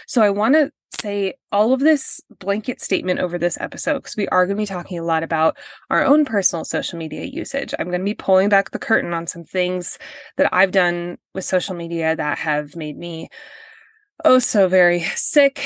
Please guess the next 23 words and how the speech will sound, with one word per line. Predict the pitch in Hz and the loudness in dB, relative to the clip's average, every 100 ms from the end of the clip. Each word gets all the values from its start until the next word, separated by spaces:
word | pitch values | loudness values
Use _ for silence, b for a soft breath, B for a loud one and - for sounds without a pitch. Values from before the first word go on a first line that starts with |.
| - | -2
and | 220 202 190 | 0 0 0
things | 196 190 180 | -2 -2 -4
that | 180 | -4
have | - 175 170 | -2 -4 -4
made | 175 170 | -4 -4
me | 175 | -4
feel | 175 180 180 | -2 -2 -2
really, | 170 165 175 | -2 -4 0
really | 190 196 | 0 0
good. | 185 269 214 - | 2 4 4 2
And | 170 180 - | -2 -4 -2
I | 180 | -2
want | 170 165 196 294 302 | -2 -2 0 0 0
to | - 269 | -2 -2
preface | - 185 - 190 | -8 -12 -4 -2
this | - 185 - | -2 -4 -4
that | 165 | -4
this | - 214 - | -2 0 2
is | 277 | 2
a | 294 | 0
completely | - 294 - 175 - | 2 0 0 -2 -2
shame-free | - - 151 151 156 151 | -4 -4 -6 -6 -6 -6
zone. | - 80 - | -4 -6 -6